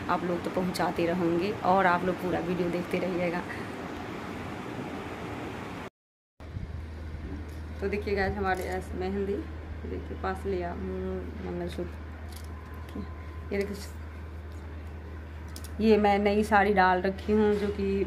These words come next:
इसमें नए डाले जाते हैं। और निर्जला व्रत करते हैं हम, तो इसमें सोलह श्रृंगार भी करने पड़ते हैं। तो इसलिए हम पूरा आज सोलह श्रृंगार करके फिर माता पार्वती और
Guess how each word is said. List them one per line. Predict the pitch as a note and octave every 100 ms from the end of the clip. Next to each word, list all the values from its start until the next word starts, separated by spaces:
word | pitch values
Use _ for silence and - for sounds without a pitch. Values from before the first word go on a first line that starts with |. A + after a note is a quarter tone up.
| - -
इसमें | G3 - G3+
नए | G3+ G3+
डाले | G3 F#3 F#3+
जाते | G3 F#3 F3+ G3+
हैं। |
और | F#3 G3 G3
निर्जला | G#3+ G3+ G3 G3 G3
व्रत | G3+ G3+ -
करते | F#3 - G3+
हैं | G#3 G3
हम, | G3 G3 - - - -
तो | G#3+
इसमें | G3+ A#3 G#3+
सोलह | A3 G#3 G#3+
श्रृंगार | - G3+ F#3 F#3
भी | G#3
करने | G#3+ F#3+ F#3+
पड़ते | F#3+ E3+ F#3
हैं। | F#3
तो | F#3+
इसलिए | G#3 G#3 G3+ G3+
हम | G3
पूरा | F#3+ G3 G3
आज | - F3
सोलह | - F#3 F#3+
श्रृंगार | F#3+ F#3 F#3 F3+
करके | F#3+ F#3+ G3+ G3+
फिर | A3+ G3+ G3 G3
माता | G3 F#3+ F#3+ F#3+
पार्वती | F#3+ F#3+ F#3 - G3 F#3
और | F3